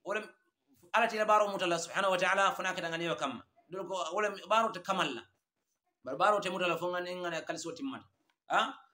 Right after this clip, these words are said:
Wa kada kila al sunnu fa nama Allah ka hanin ngane kalso timmata na kada ala kam ala ta mutala.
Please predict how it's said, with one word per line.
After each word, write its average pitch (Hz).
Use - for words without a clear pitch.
Wa 220
kada 220
kila 262
al 262
sunnu 240
fa 208
nama 226
Allah 202
ka 170
hanin 226
ngane 220
kalso 196
timmata 175
na 214
kada 190
ala 185
kam 165
ala 175
ta 165
mutala. 147